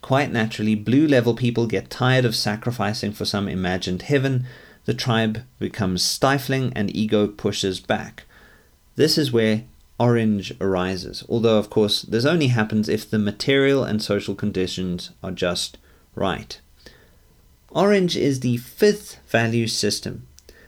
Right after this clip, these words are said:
Out of the collectivist mindset of blue emerges another individualistic mindset. The ego at this point is completely individuated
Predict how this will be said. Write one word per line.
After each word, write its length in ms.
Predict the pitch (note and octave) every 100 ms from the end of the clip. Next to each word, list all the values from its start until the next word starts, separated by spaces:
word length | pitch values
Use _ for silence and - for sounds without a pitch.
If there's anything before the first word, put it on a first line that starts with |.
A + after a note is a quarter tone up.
| -
Out 160 | - D#3
of 120 | D#3
the 100 | C#3+
collectivist 760 | C#3+ C3 C3 E3 D3 A#2+ A2 A2
mindset 480 | G#2 G#2+ G#2+ G2+
of 140 | F#2 G#2
blue 220 | D3+ F3
emerges 560 | A2 A#2 A2 A2 G#2+ G#2+ -
another 600 | A#2 A#2 B2 B2+ A#2+ B2 - _ _ _ -
individualistic 960 | A#2+ G#2 G2+ G2+ G2+ F#2+ F#2+ - F2+ -
mindset. 680 | G2+ G2 G2 G2 F2+ - - - _ - - - - -
The 100 | D#3
ego 440 | G3 G#3+ C#3 G#2+
at 160 | A2+ A#2
this 140 | A#2
point 300 | - G#2+ A#2+
is 140 | A#2+
completely 1000 | B2 - C3+ B2 C#3 C#3 D3 D3+ D3 C3+
individuated 880 | B2 G#2+ G#2+ G#2+ A2 G2+ G2+ G2+